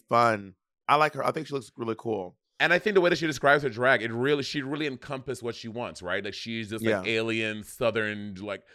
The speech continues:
Speaker 2: like, like, stamped like a Southern queen, but, like, with alien vibes and an alien aesthetic.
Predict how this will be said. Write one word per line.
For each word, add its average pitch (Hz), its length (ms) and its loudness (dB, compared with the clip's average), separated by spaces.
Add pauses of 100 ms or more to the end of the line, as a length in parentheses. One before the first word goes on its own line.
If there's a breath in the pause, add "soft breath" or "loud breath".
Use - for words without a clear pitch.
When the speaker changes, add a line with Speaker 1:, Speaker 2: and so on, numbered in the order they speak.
Speaker 2:
like, 131 180 -4
like, 131 180 -2
stamped 160 440 0
like 160 100 -6
a 147 60 -2
Southern 135 320 0
queen, 113 400 -6 (260 soft breath)
but, 123 80 -2
like, 123 140 0
with 123 160 -2
alien 127 360 2
vibes 110 380 4
and 107 80 -6
an 107 80 -6
alien 113 280 -4
aesthetic. 107 440 -4